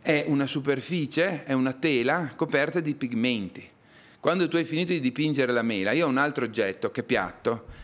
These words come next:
che è il quadro, che io infatti posso prendere, arrotolare e portare in giro. Non è un'immagine, è un oggetto piatto.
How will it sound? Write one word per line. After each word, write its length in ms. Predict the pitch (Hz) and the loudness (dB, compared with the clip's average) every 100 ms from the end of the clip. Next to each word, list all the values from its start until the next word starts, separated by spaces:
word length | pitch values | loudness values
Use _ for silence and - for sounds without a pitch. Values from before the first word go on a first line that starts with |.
| - | -2
che 100 | 147 | 0
è 40 | |
il 80 | 147 | 0
quadro, 760 | - 113 95 92 98 98 - - - - - | 0 0 0 -2 -2 -4 -8 -20 -20 -20 -4
che 100 | 135 | 0
io 60 | |
infatti 280 | 160 131 120 | 2 0 0
posso 280 | - 107 123 | -2 -2 -2
prendere, 440 | 113 135 156 127 | 2 2 2 2
arrotolare 580 | 107 107 120 113 127 139 | 2 0 0 2 2 2
e 20 | |
portare 360 | 123 110 - 107 | -2 -2 -2 0
in 100 | 104 | -2
giro. 260 | 101 98 98 | -2 -2 0
Non 160 | 117 | 0
è 60 | 175 | 2
un'immagine, 800 | 165 113 101 95 90 98 95 92 - - - | 2 0 0 -2 -4 -8 -12 -12 -18 -20 -10
è 100 | - | 0
un 140 | 147 185 | 0 2
oggetto 440 | 208 131 120 - | 0 0 0 -2
piatto. 640 | 175 127 135 - - - | 0 0 0 -4 -12 -12